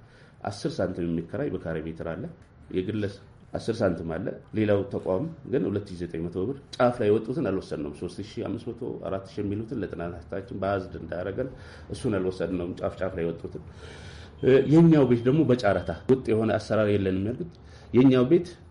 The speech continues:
አስር ሳንቲም የሚከራይ ያለ በጨረታ የተከራየው ደግሞ አንድ ሺህ አንድ መቶ ሰባ አራት አለ መርካቶ መሀል ማለት ነው። ፒያሳ አካባቢ አንድ ብር የሚከራይ ያለ የግለሰቡ ስምንት መቶ፣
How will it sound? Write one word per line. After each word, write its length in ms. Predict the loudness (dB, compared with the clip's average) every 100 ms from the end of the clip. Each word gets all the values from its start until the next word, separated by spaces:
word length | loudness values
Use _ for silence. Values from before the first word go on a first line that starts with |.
| -10 -2
አስር 200 | 0 2
ሳንቲም 260 | 4 6 6
የሚከራይ 400 | 6 4 4 6
ያለ 220 | 4 2
በጨረታ 420 | 0 0 2 2 0
የተከራየው 480 | -2 0 2 4 4
ደግሞ 180 | 4 4
አንድ 200 | 4 2
ሺህ 140 | 2 0
አንድ 140 | 0
መቶ 160 | -2 -4
ሰባ 160 | -2 -2
አራት 280 | -2 -6 -10
አለ 160 | -14 -16 -20 -20 -12
መርካቶ 340 | -10 -8 -10 -10 -10
መሀል 240 | -8 -8
ማለት 260 | -8 -14 -18
ነው። 100 | -20 -20 -20 -20 -20 -20 4
ፒያሳ 260 | 6 8 6
አካባቢ 360 | 4 4 4 2 -2 -6 -18 -20 -20 -20 -10 0
አንድ 220 | 4 4
ብር 180 | 4 0 -4 -20 -10
የሚከራይ 500 | -2 -2 -2 -2 0 0
ያለ 160 | 0
የግለሰቡ 420 | -2 -4 -4 -6 -6
ስምንት 280 | -4 -4 -2
መቶ፣ 180 | -4